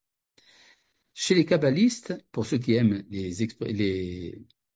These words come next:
les métaphores des kabbalistes, c'est que le premier temple était l'expression de la séphira qu'on appelle Bina.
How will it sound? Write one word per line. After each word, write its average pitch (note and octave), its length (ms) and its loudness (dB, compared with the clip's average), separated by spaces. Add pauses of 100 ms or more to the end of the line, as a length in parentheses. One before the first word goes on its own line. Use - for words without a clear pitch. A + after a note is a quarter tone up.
(100)
les F#2+ 160 -6
métaphores A#2 480 2
des G2 100 -6
kabbalistes, G2+ 640 -4 (640)
c'est C3+ 400 2
que A#2 140 0
le G2+ 160 0
premier D#3+ 360 2
temple D3 420 -2
était B2 280 -2
l'expression C#3+ 600 0
de A2+ 140 0
la G2 160 -6
séphira B2 540 -4
qu'on B2 180 0
appelle A#2+ 320 0
Bina. G#2 540 4